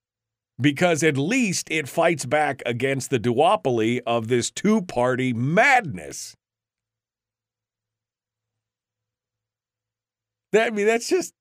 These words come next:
it's, it, the, the lesser of two evils is still evil.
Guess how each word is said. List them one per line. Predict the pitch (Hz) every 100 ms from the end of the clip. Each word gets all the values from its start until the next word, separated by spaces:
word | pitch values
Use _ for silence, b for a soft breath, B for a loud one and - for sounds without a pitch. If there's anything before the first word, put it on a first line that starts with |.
| -
it's, | 180 180 - b b b b b b b _
it, | 147 -
the, | 160 175 -
the | 147 151
lesser | 143 226 - 254 247
of | - 151
two | - 233 247
evils | 208 202 143 139 139 135 - -
is | 156 170 170 151 - _ _ _ _ -
still | - - - 185 175 156 139 127 - _ _ _ _ _ _ _ _ _ _ _ _
evil. | 180 190 170 131 98